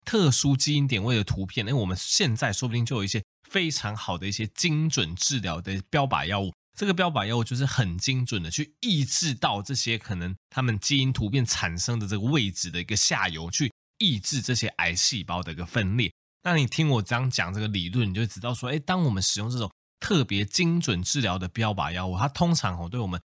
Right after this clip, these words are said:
全身其他健康的一个细胞，它的一个损伤，它的一个伤害就会比较小。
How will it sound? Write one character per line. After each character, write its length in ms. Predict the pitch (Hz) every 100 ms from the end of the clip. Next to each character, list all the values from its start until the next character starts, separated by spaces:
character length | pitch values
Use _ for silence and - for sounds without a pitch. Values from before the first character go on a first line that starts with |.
| _
全 340 | - 113 117
身 380 | 131 147 135 135 - -
其 320 | - 107 110
他 360 | 117 120 117 - -
健 260 | 202 120
康 240 | 107 110 110
的 80 | 98
一 60 |
个 80 | 98
细 300 | - - 98
胞， 120 | 92
它 140 | 87 170
的 100 | 123
一 40 |
个 100 | 117
损 260 | - 85 80
伤， 220 | - 104
它 80 | 135
的 100 | 110
一 60 |
个 80 | 104
伤 260 | - 110 104
害 200 | 120 85
就 160 | 104
会 80 | 101
比 100 | -
较 140 | 82
小。 240 | 82 -